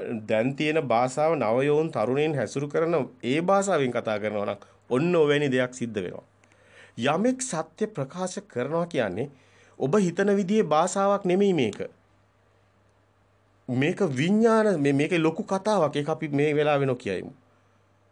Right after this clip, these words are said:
ගැඹුරු පැත්තක් තියෙනවා. මේ, මේ දේ සිද්ධ වෙනවා කියලා අපි ඔබට කියනනම් එක වචනයකින් ඒක සිද්ධ වෙනවා. නිවන් දකින්නවා. දැන් රහතන් වහන්සේලාගේ යුගයක් එනවා. මේකට හේතු වෙන්නේ අපගේ මෙන්න මේ ඉදිරිපත් කිරීම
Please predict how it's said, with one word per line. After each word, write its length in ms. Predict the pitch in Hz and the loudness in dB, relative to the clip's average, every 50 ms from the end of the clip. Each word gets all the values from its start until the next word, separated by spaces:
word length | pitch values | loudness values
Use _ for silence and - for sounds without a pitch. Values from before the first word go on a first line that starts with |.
| _ _ _ _ _ _ - | _ _ _ _ _ _ -2
ගැඹුරු 360 | - 135 143 147 165 170 165 | 0 0 0 2 2 0 2
පැත්තක් 440 | 165 147 143 143 - 147 139 143 - | 2 0 0 0 -2 -6 -6 -6 -6
තියෙනවා. 460 | - 131 131 127 127 123 120 123 - _ _ - | -2 0 2 2 2 2 0 -2 -6 _ _ -4
මේ, 420 | 120 117 131 135 143 151 143 143 - | 0 2 2 2 2 0 0 -4 -4
මේ 260 | - 127 117 127 131 | -4 0 2 2 2
දේ 160 | 127 131 143 | 2 2 0
සිද්ධ 380 | 143 143 123 123 117 117 135 127 | -2 -2 -4 -4 -2 -2 0 0
වෙනවා 400 | 127 120 120 123 127 127 127 131 | 2 2 2 0 0 0 0 0
කියලා 240 | 127 139 135 131 120 | -2 -2 -2 -2 -2
අපි 180 | - - 117 | -2 0 -2
ඔබට 240 | 113 104 110 104 113 107 | -2 -2 -2 -4 -6 -8
කියනනම් 440 | - - 113 117 117 123 123 123 120 | -8 -4 -2 0 0 2 2 0 0
එක 140 | 107 - 117 | -2 -2 -2
වචනයකින් 760 | 107 101 95 98 - - 110 110 117 120 - 190 220 226 220 - - - - - - | -2 -2 -2 -6 -4 -4 -4 -2 -2 -2 -2 -2 -2 -2 -2 -6 -18 -20 -20 -20 -12
ඒක 180 | - 110 113 - | -10 -10 -8 -6
සිද්ධ 340 | 120 - 120 113 107 104 123 | -6 -4 -4 -4 -2 0 0
වෙනවා. 400 | 127 127 139 147 160 170 202 220 214 - - - - - | 2 2 4 2 2 2 0 0 -2 -8 -20 -20 -16 -8
නිවන් 380 | - 107 113 117 123 127 123 123 | -2 0 0 2 2 2 2 2
දකින්නවා. 480 | 127 139 143 - 175 180 190 208 233 233 - - - - - _ - | 0 -2 0 -2 0 2 2 2 0 -2 -6 -20 -20 -20 -20 _ -14
දැන් 260 | - 98 120 123 123 | -4 0 0 0 2
රහතන් 460 | 131 127 156 160 - 170 175 175 160 | 0 -2 -2 -2 -2 0 0 0 2
වහන්සේලාගේ 720 | 135 135 147 170 175 180 - 180 175 175 175 170 160 180 175 | 0 0 0 0 -2 -2 0 -2 0 2 0 0 0 0 0
යුගයක් 520 | 160 165 175 165 185 208 202 190 202 - 151 | 2 0 0 2 4 2 2 2 0 -4 -2
එනවා. 420 | - 160 208 214 143 107 92 92 - _ _ - - - _ - | 0 2 2 2 2 0 -2 -6 -8 _ _ -20 -20 -20 _ -4
මේකට 300 | 104 110 147 151 170 170 170 | -2 0 0 0 0 -2 -2
හේතු 380 | 135 170 190 233 247 233 185 | 0 2 2 2 2 2 2
වෙන්නේ 440 | 156 139 117 110 107 110 113 117 - - - | 2 2 2 2 0 0 0 -2 -4 -6 -6
අපගේ 540 | - 113 - - - 160 151 143 143 147 143 | -6 -6 -4 0 0 0 2 2 0 2 2
මෙන්න 320 | 135 139 135 139 135 131 135 | 2 2 2 2 2 2 2
මේ 160 | 135 131 135 | 2 0 0
ඉදිරිපත් 500 | 131 117 117 127 127 127 127 131 127 127 - | 0 -2 -2 0 -2 0 0 -2 -4 -4 -4
කිරීම 440 | - 120 123 120 127 127 135 139 | -4 -2 0 0 2 0 0 -2